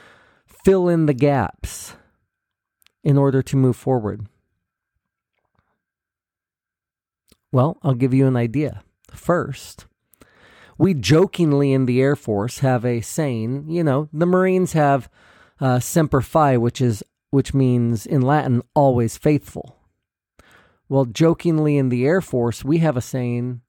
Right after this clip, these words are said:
"Semper Gumby." always flexible. Gumby is,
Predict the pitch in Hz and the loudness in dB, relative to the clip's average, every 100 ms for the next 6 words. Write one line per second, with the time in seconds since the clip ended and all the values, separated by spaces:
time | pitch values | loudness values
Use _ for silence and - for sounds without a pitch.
0 | _ - - 143 - 110 104 170 160 107 | _ -8 -2 -2 -2 -2 2 2 2 0
1 | 113 - _ _ _ _ _ _ _ _ | -4 -12 _ _ _ _ _ _ _ _
2 | _ _ _ _ _ _ _ _ _ 143 | _ _ _ _ _ _ _ _ _ 2
3 | 135 123 - 160 160 - 117 98 92 170 | 2 0 -2 -2 -2 -2 -8 -6 -8 -8
4 | 131 165 165 156 143 127 113 - | 0 0 2 2 2 2 -2 -12